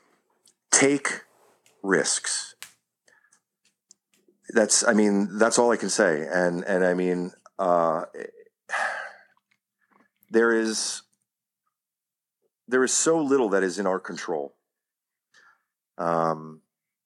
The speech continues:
there is so, there's so very little.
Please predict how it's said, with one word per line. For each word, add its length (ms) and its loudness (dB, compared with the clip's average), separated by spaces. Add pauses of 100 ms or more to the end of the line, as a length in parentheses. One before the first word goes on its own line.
(2250)
there 160 2
is 80 0
so, 380 2
there's 200 2
so 200 2
very 200 2
little. 300 -2